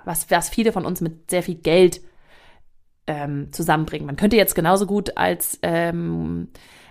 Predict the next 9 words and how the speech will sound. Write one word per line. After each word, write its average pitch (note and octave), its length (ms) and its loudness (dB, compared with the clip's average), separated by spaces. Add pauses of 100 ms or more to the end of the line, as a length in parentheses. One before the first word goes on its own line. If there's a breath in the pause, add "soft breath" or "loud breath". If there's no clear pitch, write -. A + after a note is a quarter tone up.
(140)
äh, - 120 -14
als, - 720 -10
als - 360 -6
Ding F3 240 0
nehmen, E3+ 500 0
die F3+ 100 0
Louis F#3+ 300 4
Vuitton F3 320 2
Designertasche. F3 800 2